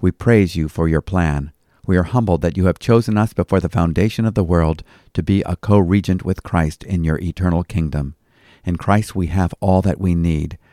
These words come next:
We can say, "I am my beloved's and he is mine," because of the price he paid on the cross. Continually work in our lives.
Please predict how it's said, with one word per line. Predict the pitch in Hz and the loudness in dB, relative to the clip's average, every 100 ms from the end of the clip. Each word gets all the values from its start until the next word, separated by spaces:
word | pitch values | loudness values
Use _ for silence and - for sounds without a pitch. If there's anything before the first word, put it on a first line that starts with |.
| _ | _
We | 101 | -2
can | 95 87 | 0 -2
say, | - 98 104 - | 0 2 2 0
"I | - 92 | -4 -4
am | - 92 | 0 0
my | 85 | 2
beloved's | 85 78 90 101 110 - | 0 0 2 2 0 -2
and | - 85 80 | -6 -4 0
he | 101 | 0
is | 85 | 0
mine," | - 80 80 80 78 _ _ _ - - | 0 0 0 -2 -6 _ _ _ -14 -6
because | 87 90 | 0 0
of | 90 | 2
the | 95 | -2
price | - 95 82 - | 0 0 0 0
he | 85 | -4
paid | 92 87 82 | 0 0 2
on | 82 | 0
the | 85 | -2
cross. | - 78 73 - - _ _ _ _ _ - | -2 -2 -2 -8 -18 _ _ _ _ _ -2
Continually | 92 120 127 113 113 | 0 2 2 4 2
work | 95 95 95 - - | 2 2 0 -2 -4
in | 90 | 0
our | 85 | 2
lives. | 80 78 76 76 73 | 2 2 0 -2 -6